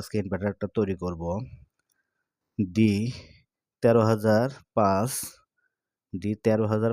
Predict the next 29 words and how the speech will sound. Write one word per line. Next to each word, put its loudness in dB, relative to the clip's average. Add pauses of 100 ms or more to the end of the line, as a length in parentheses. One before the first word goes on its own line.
(120)
পাঁচ 2 (160)
দুটা -4 (280)
ট্রানজিস্টর -4
নিব। -14 (460)
ডি -6 (320)
তেরো -6
হাজার -8 (120)
পাঁচ -4 (260)
দুটা -10 (160)
ট্রানজিস্টর -8
নিব। -14 (1160)
এটা -8
হয়তো -2
পনেরো, -2
পনেরো, -4
তিরিশ -4 (100)
টাকা -4 (100)
করে। -6 (140)
মসফেটের -8 (100)
চাইতে -4 (360)
দাম -2 (160)
কম, -2 (1500)
অনেক 2
গুণে -2
কম। -6 (280)
তো -2 (160)
দুটা -6 (260)
ট্রানজিস্টর -6
নিব। -16